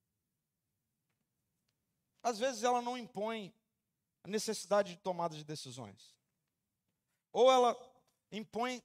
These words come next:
tomadas de decisões, é, é,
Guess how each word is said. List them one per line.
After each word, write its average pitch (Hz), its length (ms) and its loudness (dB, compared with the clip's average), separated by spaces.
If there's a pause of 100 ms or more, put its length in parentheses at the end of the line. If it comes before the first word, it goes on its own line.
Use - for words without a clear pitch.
(140)
tomadas 214 420 0
de 185 60 -12
decisões, 202 880 -4 (1300)
é, 160 100 -4 (160)
é, - 340 -6